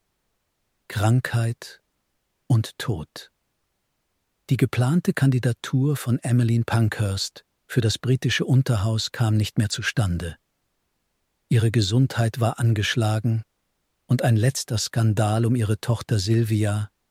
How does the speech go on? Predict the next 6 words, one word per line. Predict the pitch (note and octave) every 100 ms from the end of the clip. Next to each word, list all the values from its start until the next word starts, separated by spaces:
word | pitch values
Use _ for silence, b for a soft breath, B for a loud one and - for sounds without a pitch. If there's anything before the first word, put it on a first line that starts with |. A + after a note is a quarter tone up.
| _ _ _ _ _
traf | - G#2+ G#2+ -
sie | - F#2
hart. | G2 F2 - - - _ _ _ _ _ _ _ _ _ _ _ _ _ _ _ _ _ _ -
Jahrelange | B2 C#3 C3 B2+ A2+ A2+ G#2
Reisen, | F#2+ A2 A#2 G#2 A#2 A#2+ B2 _ _ _ _ -
Vorträge, | - A#2+ A#2+ - A#2+ A2+ A2+ A#2 A#2+